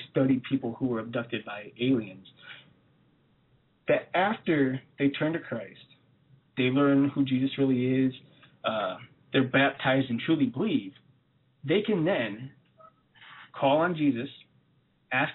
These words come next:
for his help, and within a matter of days, that alien abduction stops completely for those people, for those particular, uh,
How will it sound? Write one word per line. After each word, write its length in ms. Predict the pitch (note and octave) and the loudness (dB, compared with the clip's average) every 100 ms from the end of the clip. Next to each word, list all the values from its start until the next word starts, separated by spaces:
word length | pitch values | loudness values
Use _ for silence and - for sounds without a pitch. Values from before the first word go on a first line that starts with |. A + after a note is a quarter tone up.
| - | -6
for 120 | C3+ | -4
his 140 | B2+ - | -4 -6
help, 320 | - C#3+ - _ _ _ _ _ _ _ _ _ _ _ _ _ _ - | -4 -4 -6 _ _ _ _ _ _ _ _ _ _ _ _ _ _ -2
and 140 | C3+ C3+ | 4 4
within 600 | C#3 - F3 F#3 D#3+ C3+ | 2 -2 -4 0 0 0
a 60 | C3 | -2
matter 520 | C3 D3+ C#3 A#2 - _ _ - | 0 2 0 -2 -8 _ _ -16
of 240 | A2 A2+ C#3 | -12 -8 -2
days, 320 | G#3+ D3+ - - - _ _ _ _ - | 0 0 -6 -18 -20 _ _ _ _ -2
that 200 | D3 D3+ D3+ | 2 2 2
alien 320 | C#3+ D3 C#3+ | -2 0 0
abduction 600 | C3 B2 C#3+ - F#3 F#3 _ _ - - | 0 -4 -6 -6 -6 -8 _ _ -20 -12
stops 260 | - D3 - | -4 -4 -4
completely 380 | - B2+ C#3+ G#2+ - | -6 0 2 0 -6
for 80 | G#2+ | -10
those 160 | G#2 G2+ | -10 -4
people, 340 | B2 A#2+ - - | -4 -4 -12 -14
for 80 | A#2 | -10
those 120 | A2 | -10
particular, 480 | - - B2+ - G#2 - - - | -10 -4 -4 -4 -8 -8 -16 -6
uh, 280 | G#2+ - | -6 -6